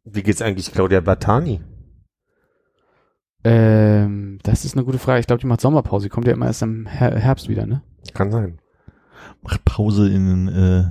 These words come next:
Speaker 3: Italien, meinst du gerade? Ein bisschen Sommerurlaub?
Speaker 2: Du, ich weiß nicht, ob die gerne zu Hause Urlaub macht.
Speaker 3: <laughs> Du weißt, die ist von da, die ist doch von der deutschen Werbeindustrie, die geht doch da bloß immer hin mit ihrem,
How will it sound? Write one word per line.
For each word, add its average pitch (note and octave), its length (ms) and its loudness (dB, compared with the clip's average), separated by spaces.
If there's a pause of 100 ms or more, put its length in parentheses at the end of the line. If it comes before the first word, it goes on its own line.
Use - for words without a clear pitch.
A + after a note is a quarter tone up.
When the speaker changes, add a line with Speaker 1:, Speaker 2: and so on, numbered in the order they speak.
(240)
Speaker 3:
Italien, G2 440 0
meinst F#2 240 -2
du G#2+ 40 -4
gerade? A2+ 260 -4 (540)
Ein - 80 -16
bisschen G2 300 -6
Sommerurlaub? A2 480 -4 (1500)
Speaker 2:
Du, A#2 120 -6
ich G#2 80 -4
weiß A#2 160 2
nicht, A#3 100 2
ob - 100 -2
die A#2 80 -4
gerne A2+ 240 2
zu A2 140 -2
Hause A#2+ 240 0
Urlaub G#2+ 240 -4
macht. A2 280 -10 (560)
Speaker 3:
<laughs> - 80 2 (500)
Du - 840 2
weißt, G2+ 240 -2
die C#3 60 4
ist G#2+ 100 0
von E3+ 160 2
da, F3 120 4
die G#2+ 80 -4
ist F#2 120 -2
doch F#2+ 60 -2
von G2 100 0
der F#2 100 0
deutschen F2+ 380 -4
Werbeindustrie, G#2 600 0
die F2+ 180 -4
geht G#2+ 180 -4
doch G#2 80 0
da G2+ 120 -2
bloß F#2+ 180 -8
immer F#2 120 -4
hin C3+ 160 -2
mit A#2+ 160 -4
ihrem, G2 280 0